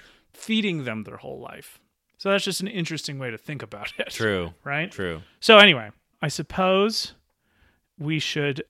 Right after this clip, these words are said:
Speaker 1: move in a bit into the propaganda aspect
Speaker 2: Yes,
Speaker 1: of Animal
Speaker 2: this is an
Speaker 1: Farm.
Speaker 2: important
Speaker 1: This is a very important part. So the main propagandist is Squealer. And here, let's just, let's just bring up a couple of his lines.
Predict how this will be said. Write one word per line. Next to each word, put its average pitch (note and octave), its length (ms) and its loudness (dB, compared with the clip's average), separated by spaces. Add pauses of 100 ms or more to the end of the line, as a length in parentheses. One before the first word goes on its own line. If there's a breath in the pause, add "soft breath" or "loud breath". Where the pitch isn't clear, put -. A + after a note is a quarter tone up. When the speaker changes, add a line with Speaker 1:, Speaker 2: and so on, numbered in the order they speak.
Speaker 1:
move C#3+ 280 -6
in C#3+ 120 -6
a C#3 60 -8
bit B2+ 280 -8
into C3 680 -10
the A#2+ 540 -12 (300)
propaganda C3 800 -6
aspect - 600 -14
Speaker 2:
Yes, F3+ 200 0
Speaker 1:
of D3+ 120 -2
Animal B2+ 180 -2
Speaker 2:
this G2+ 160 -4
is - 80 -10
an - 60 -4
Speaker 1:
Farm. F#2 160 -2
Speaker 2:
important F2 560 -10
Speaker 1:
This C#3+ 120 -4
is C#3 60 -2
a B2+ 60 -4
very C3+ 200 2
important B2 360 -4
part. A#2 200 -8
So C3 200 -6
the A#2+ 100 -10
main D#3+ 300 0
propagandist C3 680 -2
is A#2+ 100 -8
Squealer. B2+ 680 -6 (680 soft breath)
And B2+ 200 -4
here, F#3 260 0
let's G#3 180 2
just, - 220 0 (140)
let's E3+ 120 -2
just D3 140 -6
bring C#3+ 140 -6
up B2+ 100 -6
a B2+ 60 -8
couple B2+ 260 -6
of A2+ 80 -8
his B2+ 180 -8
lines. A#2+ 640 -8